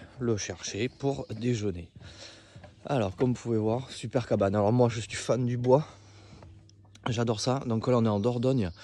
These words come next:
et, euh, ils reprennent, euh, ces cabanes en bois reprennent sur certains châteaux. Euh, donc ça c'est vachement sympa de, de refaire un petit design de château, château de Montbazillac, plein de, plein de petits châteaux comme ça.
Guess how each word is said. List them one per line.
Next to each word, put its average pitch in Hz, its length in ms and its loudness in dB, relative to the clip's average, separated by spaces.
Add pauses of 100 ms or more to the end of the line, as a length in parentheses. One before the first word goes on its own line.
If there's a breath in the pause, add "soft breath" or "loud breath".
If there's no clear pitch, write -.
(360 loud breath)
et, 113 180 4
euh, 107 100 2
ils 123 120 0
reprennent, 139 640 0
euh, 104 880 0
ces 110 200 -6
cabanes 123 300 2
en 117 60 2
bois 143 160 0
reprennent 131 360 -2
sur 110 280 -4
certains - 360 -2
châteaux. - 380 0 (640 loud breath)
Euh, 95 800 -2
donc 98 160 -8
ça - 100 -10
c'est 110 160 -6
vachement 110 320 -4
sympa 107 460 -6 (440 loud breath)
de, 104 300 -6 (640 loud breath)
de 117 80 0
refaire 107 300 0
un 113 60 -2
petit 113 140 -4
design 113 280 4
de 104 80 0
château, 113 380 -2
château 107 240 -4
de 107 60 -2
Montbazillac, 98 720 -4
plein 101 160 -4
de, 90 180 -4 (260 loud breath)
plein - 80 -10
de 113 40 -4
petits 107 120 -6
châteaux 107 240 -6
comme 98 160 -8
ça. - 100 -10